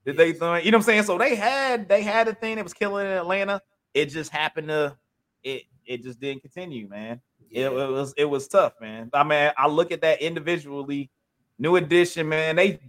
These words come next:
Speaker 1: broke into three different parts, man, and was getting and killing it. You know what I'm saying? Like, and
Speaker 2: Ain't
Speaker 1: the
Speaker 2: no wrong
Speaker 1: one,
Speaker 2: with
Speaker 1: the only
Speaker 2: Hey.
Speaker 1: reason, like, New Edition wise, is because they separated, and I think they had more success separate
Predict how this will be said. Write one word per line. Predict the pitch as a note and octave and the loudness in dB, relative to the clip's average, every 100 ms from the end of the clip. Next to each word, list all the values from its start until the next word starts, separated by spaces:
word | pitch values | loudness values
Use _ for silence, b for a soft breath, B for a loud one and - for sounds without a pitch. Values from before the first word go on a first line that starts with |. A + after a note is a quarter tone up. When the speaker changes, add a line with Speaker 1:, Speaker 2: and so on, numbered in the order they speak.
| _ | _
Speaker 1:
broke | C#3+ E3 E3 | 6 8 8
into | E3+ C#3+ | 0 -2
three | F3 F3+ | -4 -2
different | F3 D#3+ D3 | -2 -2 0
parts, | G3+ G3 C3 | 4 4 4
man, | C3+ C3+ C3+ | -4 -6 -6
and | |
was | C3 A#2 | -6 -6
getting | D3+ D3 A#2+ A2+ | -4 -4 -8 -10
and | A#2 A#2 | -10 -4
killing | - A#3 E3 F#2+ | 4 6 4 -6
it. | - _ | -18 _
You | D3+ | 2
know | F3+ | 4
what | |
I'm | F#3 | 4
saying? | G#3 G#3+ | 6 10
Like, | G3+ E3+ - _ | 10 8 2 _
and | D#3 F3+ | 2 2
Speaker 2:
Ain't | E3+ | 2
Speaker 1:
the | |
Speaker 2:
no | E3 | 0
wrong | E3 D#3+ | -2 6
Speaker 1:
one, | A#3 A#3 | 8 8
Speaker 2:
with | G#3 | 4
Speaker 1:
the | E3 F3 | 0 4
only | A3 A3 | 4 4
Speaker 2:
Hey. | |
Speaker 1:
reason, | G3+ G#3+ A3+ F3+ E3+ D#3+ D3 _ _ _ | 2 4 4 2 -4 -8 -14 _ _ _
like, | E3 D#3 D3 | 2 2 2
New | F3 G#3 | -4 -2
Edition | F#3 D3+ A#3+ - C#3+ | -4 -6 -8 -8 -8
wise, | B2 A#2 A2+ A2+ A#2 - _ | -4 -2 -2 -4 -6 -12 _
is | C3+ A#2+ | -8 -6
because | C#3+ C#3 - F3+ F3+ D#3 | -10 -14 -6 0 0 0
they | C3+ C3+ | -2 -6
separated, | - E3 D#3 C#3 B2+ B2+ B2+ B2 | -6 -6 -4 -4 -2 -2 -2 -4
and | C3 | -4
I | C#3+ | -4
think | - E3 | -4 -6
they | D#3+ | -4
had | D#3 C3+ | -2 -2
more | B2 D3 F3+ | -4 -4 -6
success | F3 - D#3+ C#3+ | -8 -10 -6 -6
separate | - A3 A3 A#2+ G#2 | -6 -8 -6 -10 -14